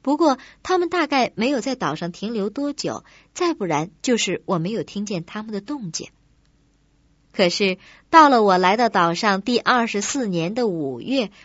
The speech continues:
我又同他们很奇怪地碰了头。关于这方面的情况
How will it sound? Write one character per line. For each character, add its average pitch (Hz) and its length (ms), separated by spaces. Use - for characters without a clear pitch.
我 214 180
又 302 300
同 156 260
他 175 180
们 151 160
很 147 260
奇 160 280
怪 269 300
地 147 100
碰 160 220
了 143 80
头。 - 260
关 359 240
于 240 320
这 311 340
方 196 240
面 190 140
的 156 80
情 151 260
况 - 320